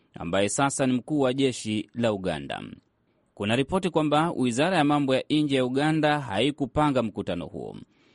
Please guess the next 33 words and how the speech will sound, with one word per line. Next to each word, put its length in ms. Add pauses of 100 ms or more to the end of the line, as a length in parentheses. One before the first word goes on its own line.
(360)
Wakati 500
huo, 340
Muhoozi 520
Kainerugaba 960
alikuwa 480
anashikilia 880 (520)
ngazi 320
ya 80
luteni 440
jenerali 560
na 120
kamanda 520
wa 80
jeshi 320
la 140
ardhini 560
au 260
nchi 220
kavu, 640
na 120
mkutano 560
kati 280
ya 100
viongozi 500
wa 100
idara 380
za 120
ujasusi 640
kati 280
ya 100
Rwanda 420
na 140
Uganda 560